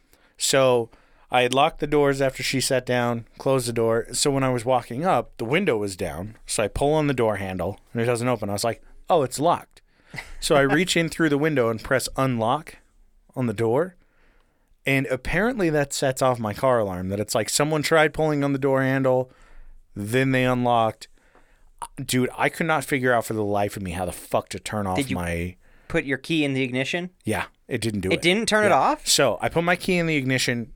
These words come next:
Speaker 1: went to turn it on. It wouldn't, it wouldn't turn over or anything. I was like, "What the fuck do I do
Speaker 2: What
Speaker 1: right
Speaker 2: the
Speaker 1: now?"
Speaker 2: hell?
Speaker 1: So I popped the hood, and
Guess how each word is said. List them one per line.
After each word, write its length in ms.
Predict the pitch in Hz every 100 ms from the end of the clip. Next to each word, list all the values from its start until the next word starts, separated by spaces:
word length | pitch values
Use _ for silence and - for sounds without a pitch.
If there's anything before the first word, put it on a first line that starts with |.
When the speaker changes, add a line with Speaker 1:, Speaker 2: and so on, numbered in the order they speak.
| -
Speaker 1:
went 240 | 123 139 139
to 80 |
turn 160 | 131 135
it 60 | 113
on. 160 | 120 139
It 80 | 104
wouldn't, 300 | 120 104 - -
it 100 | -
wouldn't 260 | 110 107 95
turn 180 | - 101
over 300 | 104 98 92
or 20 |
anything. 320 | 87 85 101
I 40 | 101
was 100 | 107
like, 120 | 95
"What 260 | 98 156
the 100 | -
fuck 420 | - - 147 156 -
do 160 | 139
I 80 | 123
do 160 | 107 165
Speaker 2:
What 80 | 165
Speaker 1:
right 200 | 196 110
Speaker 2:
the 60 |
Speaker 1:
now?" 120 | 104
Speaker 2:
hell? 300 | 104 120 240 254 - -
Speaker 1:
So 140 | - 117
I 40 |
popped 380 | - 139 156 -
the 100 | 135
hood, 320 | 143 113 104 - - - -
and 420 | 156 131 120 113